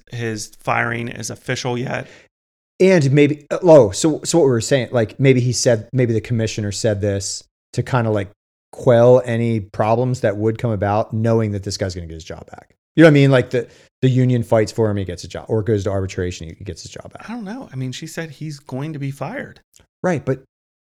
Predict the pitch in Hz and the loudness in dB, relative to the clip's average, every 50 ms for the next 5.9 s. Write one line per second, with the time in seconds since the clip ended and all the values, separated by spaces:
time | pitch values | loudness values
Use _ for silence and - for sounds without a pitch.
0 | _ _ _ - 185 220 - - 151 - - 165 165 151 139 127 117 - 151 180 | _ _ _ 0 0 0 2 0 -2 0 4 4 6 6 6 6 4 2 -2 -2
1 | 170 131 117 120 113 120 127 123 120 113 107 - - 160 160 135 120 120 120 127 | 0 0 -2 -2 0 0 0 0 0 -2 -2 0 2 2 4 4 4 2 2 0
2 | 117 113 113 117 131 135 127 120 120 135 127 110 120 117 117 104 104 - - 131 | -2 0 0 2 2 0 0 2 2 2 2 2 2 0 0 0 -2 -2 -2 -2
3 | 139 135 - 117 113 110 107 117 151 139 92 82 90 113 117 113 - _ _ _ | -2 -2 -2 -4 -2 -2 -2 -2 -4 -6 -6 -6 -4 -4 -4 -4 -6 _ _ _
4 | - - - _ - 123 117 107 123 135 135 - 117 101 104 98 92 101 120 127 | -20 -20 -6 _ 0 0 0 2 0 0 0 0 -4 -4 -4 -6 -6 -6 -6 -6
5 | - - - 80 82 98 110 104 - 117 113 - - 120 117 104 - - | -6 -8 -12 -12 -8 -8 -6 -2 -2 -2 -2 -2 -2 -2 -2 -2 -4 -8